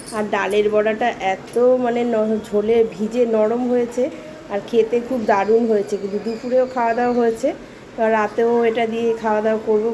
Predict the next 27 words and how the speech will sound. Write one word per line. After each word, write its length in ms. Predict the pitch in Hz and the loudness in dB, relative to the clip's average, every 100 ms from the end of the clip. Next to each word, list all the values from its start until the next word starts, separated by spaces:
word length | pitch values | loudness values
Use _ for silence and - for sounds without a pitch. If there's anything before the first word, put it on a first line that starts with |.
| 214 | 0
বন্ধুরা। 360 | 214 214 233 381 - - - - - | 2 0 0 -4 -8 -16 -16 -16 -2
তো 80 | 214 214 214 214 | 2 4 4 2
দেখো, 260 | 202 269 349 415 - - - | -2 -2 -2 -4 -12 -18 -6
আর 80 | 208 202 | -4 0
দোকান 240 | 214 220 220 | 0 2 0
থেকে 160 | 214 220 | 2 2
এই 40 | 214 | 4
যে 60 | 220 220 | 0 2
কয়েকটা 340 | 214 214 240 226 | 0 0 -2 -2
মাল 180 | 220 214 214 | 0 2 2
নিয়ে 160 | 220 220 | 4 2
এসেছি, 300 | 220 - 277 392 453 - - - - 214 | 2 -6 0 0 0 -8 -18 -20 -6 0
এই 60 | 208 | 2
যে 80 | 202 185 | 2 0
ডিম 240 | 220 226 220 | 0 2 2
আছে, 320 | 220 220 240 214 214 214 | 0 -4 2 4 4 0
তারপরে 380 | 202 208 220 214 214 | -4 -2 0 2 0
এখানে 220 | 220 226 220 | 0 -2 -2
সয়াবিন 480 | - 233 208 214 226 220 | -2 0 2 0 0 0
আছে, 260 | 214 - 226 220 233 - - - 220 | -2 0 2 2 -2 -12 -20 -8 -2
আর 80 | 214 214 | 0 2
মুড়ি 300 | 220 226 226 226 214 | 2 2 2 2 0
আছে, 280 | 220 247 233 247 - - - 226 | -2 0 0 -2 -10 -20 -10 0
আরও 140 | 240 240 | 2 2
দু 60 | 247 247 | 4 2
একটা 160 | 233 254 220 | 2 0 0
জিনিস 220 | 240 233 | -2 0